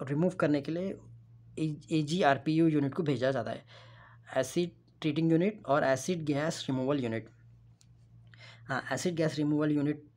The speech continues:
में भेजा जाता है। उसके बाद देखिए एआरयू को भेजा जाता है, अमाइन रीजनरेशन यूनिट। अमाइन रीजनरेशन यूनिट के बाद फिर उसको अमाइन जब रीजनरेट हो गया, उसको अमाइन रिक्लेम यूनिट भेजा जाता है।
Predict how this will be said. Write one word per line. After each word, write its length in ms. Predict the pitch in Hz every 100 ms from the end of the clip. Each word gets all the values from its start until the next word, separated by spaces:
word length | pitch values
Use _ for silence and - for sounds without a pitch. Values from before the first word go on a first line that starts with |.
| - - - - - 165
में 120 | 170
भेजा 220 | 147 127
जाता 200 | 113 110
है। 100 | 110 - - -
उसके 280 | - - 170
बाद 240 | 131 147
देखिए 500 | 156 147 160 170 220 - - - - - - - 160
एआरयू 380 | 170 151 147
को 60 | 165
भेजा 260 | 143 123 117
जाता 100 | -
है, 140 | 123
अमाइन 280 | 135 165 151
रीजनरेशन 480 | 139 139 139 160 135
यूनिट। 280 | 113 123 - - - - - - -
अमाइन 280 | 123 160 165
रीजनरेशन 340 | 160 165 160
यूनिट 260 | 165 156 156
के 100 | 165
बाद 260 | 147 156 160
फिर 260 | 175 175
उसको 680 | - 143 - 170 175 185 185 - 143
अमाइन 400 | 151 160 175 165
जब 240 | 156 143
रीजनरेट 460 | 135 139 151 160 165
हो 60 |
गया, 280 | 151 170 226 -
उसको 220 | - 175
अमाइन 420 | - 143 156 160 -
रिक्लेम 320 | 147 170 170
यूनिट 200 | 170 165
भेजा 260 | 151 143 143
जाता 200 | 139
है। 140 | 147